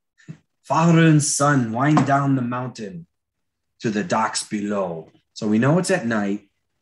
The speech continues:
We know they're at a mountain. This here, I'm gonna clean these up for you guys, but this here is their Viking ship and this is their dock. You see how simple that is? It's a bunch of scribbles, but it's composed,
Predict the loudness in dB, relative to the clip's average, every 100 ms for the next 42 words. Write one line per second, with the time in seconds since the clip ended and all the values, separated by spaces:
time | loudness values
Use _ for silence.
0 | _ _ -8 -4 -2 -4 -6 -6 -4 -2
1 | -2 -4 -6 -6 -8 -10 _ _ _ -4
2 | -2 -2 0 0 -2 -6 -8 -4 -2 -2
3 | -2 -4 -4 -6 -6 -8 -8 -10 -8 -8
4 | -10 -14 _ _ _ -10 -4 -4 -2 -2
5 | -2 -4 -4 -4 -6 -6 -8 -6 -6 -6
6 | -6 -6 -8 -8 -8 -6 -6 -8 -10 -12
7 | -8 -6 -6 -4 -4 -4 -2 -2 -2 -4
8 | -10 _ _ -12 -8 -6 -4 -4 -2 -2
9 | -2 -6 -8 -10 -10 -10 -6 -4 -2 -4
10 | -8